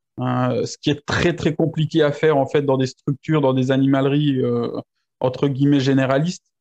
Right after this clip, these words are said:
parce que même si, euh, il y a les structures en termes d'équipement, euh, les bacs, le, même si le, les animaleries se donnent la peine en termes d'équipement, en termes de temps, parce que, bah, ça prend un temps fou à gérer,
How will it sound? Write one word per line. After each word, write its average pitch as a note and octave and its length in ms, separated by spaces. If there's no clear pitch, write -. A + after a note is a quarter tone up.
parce - 200
que D#3 100
même E3+ 220
si, D#3+ 520
euh, C#3+ 180
il C3+ 60
y C3+ 80
a - 20
les C#3+ 100
structures D3+ 640
en C3+ 80
termes C#3 280
d'équipement, D3+ 640
euh, B2 380
les B2+ 120
bacs, C#3 380
le, B2 460
même B2+ 260
si D3+ 220
le, B2+ 460
les B2+ 160
animaleries C#3+ 420
se C#3 140
donnent C#3+ 300
la B2+ 200
peine C#3+ 240
en C3 80
termes C3 220
d'équipement, C#3+ 580
en C3+ 100
termes D#3 320
de C#3 100
temps, F3 360
parce A#2+ 220
que, B2 180
bah, A#2+ 160
ça B2 180
prend C3+ 240
un C3 60
temps C3+ 220
fou D#3 220
à C#3+ 60
gérer, C3+ 360